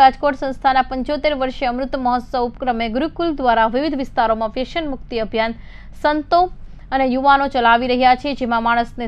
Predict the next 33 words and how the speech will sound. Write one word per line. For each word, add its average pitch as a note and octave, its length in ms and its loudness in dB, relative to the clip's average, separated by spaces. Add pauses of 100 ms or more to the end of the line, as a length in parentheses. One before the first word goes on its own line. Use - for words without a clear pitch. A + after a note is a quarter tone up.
(120)
સારી C#4+ 320 4
સમજણ A#3+ 500 0
મળતા A3+ 400 2
વ્યસન A#3 340 -4
મુક્ત C#4 160 -6 (120)
બની A3+ 260 -2
પોતાનું A3+ 400 -4
જીવન C#4+ 300 -2
અને A3+ 180 -4
પરિવાર A3 360 2 (100)
તંદુરસ્ત C#4+ 500 -2
થતા G#3 260 -2 (540)
સંસ્કાર D4+ 500 4 (920)
વાન C#4 280 8
બનાવી B3+ 440 6
રહ્યા C4+ 360 4
છે. D#4 140 0 (220)
આસિસ્ટન્ટ C#4 460 -4
પોલીસ B3+ 300 0
કમિશનર A#3+ 440 -2 (180)
આર C4 120 6
આર A#3+ 180 4 (140)
આહિર B3 240 0
અને A#3 140 0
બીડી, C4 380 -2
સિગારેટ, A#3 500 2
તમાકુ, A3+ 400 0 (460)
ગુટખા, C#4 440 2 (140)
માવા A#3+ 340 6
વગેરેની A#3 420 -2
સેવનથી A3 400 -4
માણસને A3 420 -4
અગ્નિદાહ C#4 360 2